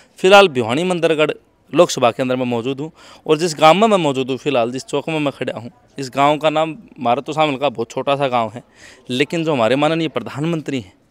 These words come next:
नरेंद्र मोदी जी, उनका मुख थे, उनका मुंह था भाई, इस गांव का नाम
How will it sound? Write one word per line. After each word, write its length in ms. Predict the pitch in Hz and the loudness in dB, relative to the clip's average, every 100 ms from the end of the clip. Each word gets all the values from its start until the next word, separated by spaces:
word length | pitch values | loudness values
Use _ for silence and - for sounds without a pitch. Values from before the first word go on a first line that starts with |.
| _ - _ - | _ -20 _ -2
नरेंद्र 280 | 143 160 151 | 0 2 2
मोदी 240 | 147 143 | 0 0
जी, 100 | 147 | -2
उनका 320 | 165 170 165 | -2 0 -2
मुख 260 | 143 139 - | 0 -2 -2
थे, 40 | 165 | -2
उनका 260 | 151 151 | -2 -2
मुंह 200 | 143 151 | -2 -4
था 100 | 160 | -4
भाई, 120 | 139 123 | -2 -2
इस 80 | 120 | 0
गांव 200 | 131 135 | -4 -4
का 140 | 135 | -6
नाम 280 | 131 131 | -4 -4